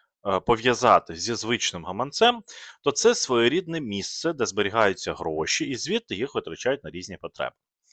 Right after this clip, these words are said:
В гаманець держави гроші надходять за рахунок податків, які становлять близько вісімдесят відсотків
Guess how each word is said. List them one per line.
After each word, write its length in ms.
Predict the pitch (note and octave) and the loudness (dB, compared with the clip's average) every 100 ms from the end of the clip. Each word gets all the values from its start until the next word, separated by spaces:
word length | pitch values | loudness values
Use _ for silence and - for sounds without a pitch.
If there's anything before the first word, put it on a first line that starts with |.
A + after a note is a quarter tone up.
| _ - - | _ -10 4
В 80 | |
гаманець 480 | G#2+ F3+ A3 C3 A#2 | 6 8 6 2 2
держави 560 | C#3+ C#3 F#2+ D#2 C#2+ F2+ | 2 2 4 4 4 -2
гроші 460 | F#2+ F2+ E2+ - | 0 2 2 2
надходять 520 | F#3+ E3+ - F2+ B2 D3 | 0 -2 -2 -2 -2 0
за 120 | F2+ | -2
рахунок 400 | D#2 - A2+ A#2+ _ | -2 -2 -2 -4 _
податків, 640 | D#3+ G2 D2+ - E3 F#3 - - - - - | 0 2 2 4 2 2 -2 -20 -20 -20 -4
які 240 | A2+ - | -4 -4
становлять 520 | A#3 A#2+ G#2+ D#3 C#3+ E2+ | -2 0 2 2 2 0
близько 360 | G2+ C#3 - | -2 -2 -4
вісімдесят 720 | F#2+ D#3 - A#2 D#2+ D#2 - | -2 -2 -2 -4 -4 -8 -12
відсотків 520 | D#2 D#2 F3 F#3+ F3+ | -12 -4 -2 -2 -6